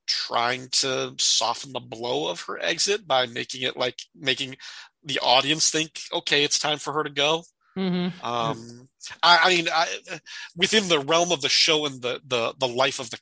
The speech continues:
Speaker 1: characters, I think this, this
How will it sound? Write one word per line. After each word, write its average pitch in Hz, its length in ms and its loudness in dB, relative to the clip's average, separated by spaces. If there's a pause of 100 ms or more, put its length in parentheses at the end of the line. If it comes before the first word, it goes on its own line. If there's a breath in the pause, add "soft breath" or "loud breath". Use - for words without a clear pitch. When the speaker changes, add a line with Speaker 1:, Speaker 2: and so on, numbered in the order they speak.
Speaker 1:
characters, 127 680 -2
I 127 120 2
think - 380 -6
this, - 380 4 (560 loud breath)
this 131 480 2